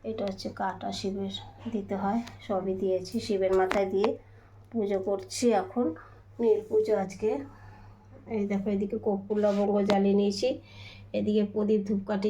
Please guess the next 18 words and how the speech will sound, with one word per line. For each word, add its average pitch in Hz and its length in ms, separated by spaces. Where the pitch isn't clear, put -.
জ্বালিয়ে 208 360
নিয়েছি, 208 360
এদিকে 208 340
ফল 208 240
দিয়ে 208 220
আপাতত 202 300
সকালবেলা 202 420
এদিকে 214 280
সাবু 208 220
ভিজিয়ে 220 300
রেখেছি, 214 360
আবার 208 220
সন্ধ্যাবেলা 196 580
আর 196 80
এক 196 120
রকম 220 280
দেবো। 220 140
এখন 220 120